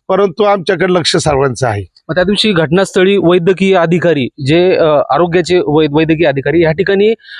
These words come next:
Speaker 2: आपल्या बछड्यासाठी बघण्यासाठी या ठिकाणी आलेले होते का?
Speaker 1: नाही, त्यांना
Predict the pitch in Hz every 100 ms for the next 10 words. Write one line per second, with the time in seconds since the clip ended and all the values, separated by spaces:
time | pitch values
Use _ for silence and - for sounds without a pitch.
0 | 147 - 196 196 196 165 175 196 196 156
1 | 131 175 156 170 196 202 180 190 165 156
2 | 151 147 147 135 107 107 - _ _ _
3 | _ 151 151 - 196 208 233 233 226 226